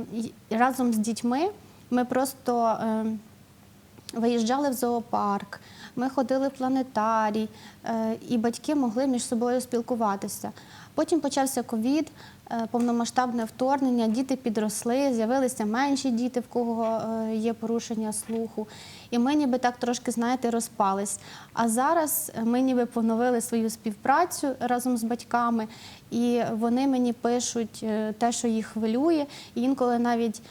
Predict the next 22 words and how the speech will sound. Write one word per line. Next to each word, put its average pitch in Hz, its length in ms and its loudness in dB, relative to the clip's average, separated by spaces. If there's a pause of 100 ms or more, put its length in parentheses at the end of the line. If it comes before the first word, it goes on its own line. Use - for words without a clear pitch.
(240)
вони 262 260 4
не 254 100 2
можуть 254 320 2
написати 233 440 0
в 220 40 -2
це 233 200 -2
загальний 233 440 2
чат, 311 280 2 (600)
але 247 160 4
можуть 269 220 0
попросити 254 500 -2
мене, 254 300 2
і 240 80 2
я 247 160 2
можу 214 280 0
то 220 140 -2
зробити, 226 460 0
і 240 40 0
запитати 226 500 0
інших 226 320 -2
батьків, 233 500 -4 (460)
м, 208 140 -4